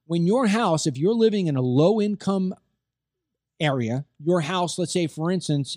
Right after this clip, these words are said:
is a hundred thousand dollar worth, and all of a sudden that house becomes worth a hundred and forty thousand, do you know the opportunities that come your way because of that? I mean, that is such a tangible item to what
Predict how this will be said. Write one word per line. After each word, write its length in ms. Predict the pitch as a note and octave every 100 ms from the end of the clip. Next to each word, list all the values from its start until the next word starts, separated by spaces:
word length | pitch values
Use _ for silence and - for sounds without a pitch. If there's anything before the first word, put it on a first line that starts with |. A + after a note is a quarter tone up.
| -
is 480 | C#3+ C#3 C3 - - _ _ F#2+ - -
a 80 | A2
hundred 380 | C#3 F3+ E3+
thousand 360 | - D#3+ D3+ D#3
dollar 280 | D#3 D#3+ C#3
worth, 440 | C3+ F#3 C3 - _ _ _ -
and 80 | E3+
all 100 | C4
of 80 |
a 40 | G3
sudden 460 | - C4 F3 D3+ C3
that 220 | A3 A3+
house 260 | G3+ A#3+ -
becomes 400 | - G3+ G#3 E3
worth 180 | A#3
a 60 | G3+
hundred 320 | - A3 G#3
and 100 | D#3+
forty 340 | - A3 B3 A#3+
thousand, 520 | B3 B3+ B3+ E4 E4+ _ _ _ -
do 80 | G#3+
you 40 |
know 120 | D#4+
the 160 | B3+ G#3+
opportunities 880 | G#3 F#3+ - - A#3 B3 B3+ C4 A3
that 220 | G3+ -
come 240 | - A3+
your 140 | A3 G3+
way 260 | F#3 G#3+
because 440 | G#3+ G#3+ F#3 G#3+ G#3+
of 100 | A#3+
that? 340 | C#4+ D#4+ - _ _ _ _ -
I 40 |
mean, 320 | A#3 G#3 G#3
that 280 | E3+ C4 -
is 340 | G#3 G#3 F3 - -
such 500 | - - C4 C#4 - -
a 80 |
tangible 800 | D#3+ - - A#3 B3+ G#3 F#3+ F3+ -
item 400 | A#3 C4+ F3 D3
to 120 | -
what 260 | E3+ F3+